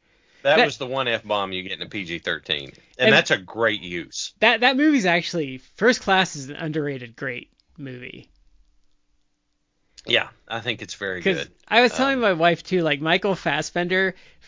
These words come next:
Speaker 2: there's something about him as Magneto that's really great that he can't recapture in, like, any other performance.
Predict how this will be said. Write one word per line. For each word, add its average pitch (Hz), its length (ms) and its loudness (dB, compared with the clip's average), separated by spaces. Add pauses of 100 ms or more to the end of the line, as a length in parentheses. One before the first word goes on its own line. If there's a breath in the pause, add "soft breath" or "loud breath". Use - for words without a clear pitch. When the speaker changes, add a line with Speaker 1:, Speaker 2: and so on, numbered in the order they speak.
Speaker 2:
there's 190 180 2
something 254 320 4
about 214 260 4
him 202 160 2
as 170 120 0
Magneto 170 420 2
that's 165 220 -4
really 165 260 0
great 151 340 -2
that 156 100 -4
he 147 100 -6
can't 156 400 -4
recapture 139 640 -6
in, 131 80 -10
like, 123 240 -12
any 127 240 -12
other 123 300 -10
performance. - 880 -16